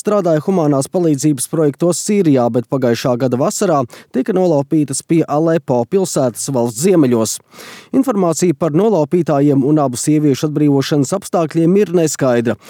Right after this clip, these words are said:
Vēl decembra beigās internetā YouTube parādījās video ieraksts, kurā viņas aicināja Itālijas valdību darīt visu iespējamo, lai viņas varētu atgriezties dzimtenē. Video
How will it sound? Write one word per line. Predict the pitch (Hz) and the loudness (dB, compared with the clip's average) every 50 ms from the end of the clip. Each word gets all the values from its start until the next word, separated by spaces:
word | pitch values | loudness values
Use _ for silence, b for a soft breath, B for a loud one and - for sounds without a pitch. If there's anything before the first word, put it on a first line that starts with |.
| B B B | B B B
Vēl | 131 131 123 117 127 | -2 0 0 0 0
decembra | 127 131 - 156 131 120 127 117 143 | -2 0 0 0 0 0 0 0 0
beigās | 165 202 190 180 135 - - 165 | 0 0 0 0 -2 -2 0 -2
internetā | 180 190 208 175 165 147 - 160 143 135 | -2 0 0 0 0 0 0 0 0 0
YouTube | 147 190 196 - - 170 147 135 | 0 -2 -2 -2 -2 -2 -2 -2
parādījās | 180 170 170 147 135 131 143 139 127 123 - | -2 -2 0 0 0 0 0 0 0 0 -2
video | - 202 156 160 143 131 127 | -2 -2 0 0 2 2 2
ieraksts, | 131 147 151 139 127 - - - - | 2 0 0 0 -2 -4 -8 -8 -4
kurā | 151 151 139 120 120 | -2 0 0 0 0
viņas | 120 131 127 117 - - 151 165 | 0 0 0 0 0 -2 -2 -2
aicināja | - - - 180 139 131 180 196 | -2 -2 -2 0 0 0 -2 -2
Itālijas | - 170 147 143 143 143 131 - - | -2 -2 0 0 0 -2 -2 -2 -2
valdību | 160 165 151 | -2 -2 0
darīt | 151 143 131 123 127 120 135 135 139 131 120 - 135 | 0 0 0 0 -2 -2 -2 0 0 0 0 0 -2
visu | 139 139 - 151 175 | -2 -2 -2 -2 -2
iespējamo, | 208 - - - 175 151 147 143 143 139 131 139 | -4 -4 -4 -2 0 0 2 2 2 0 0 -2
lai | 165 190 202 170 | -4 -4 -4 -2
viņas | 170 160 147 - - | 0 0 -2 -2 -2
varētu | 147 147 147 131 123 - 135 | -2 0 0 0 -2 -2 -4
atgriezties | 135 123 131 127 123 - 170 170 165 | -4 -2 -2 -2 0 0 0 -2 0
dzimtenē. | 143 202 202 147 - 151 135 131 123 120 104 - B B B B B B B | 2 2 2 2 2 2 0 2 2 0 -2 -4 B B B B B B B
Video | 123 135 139 139 135 131 | -2 0 2 2 2 2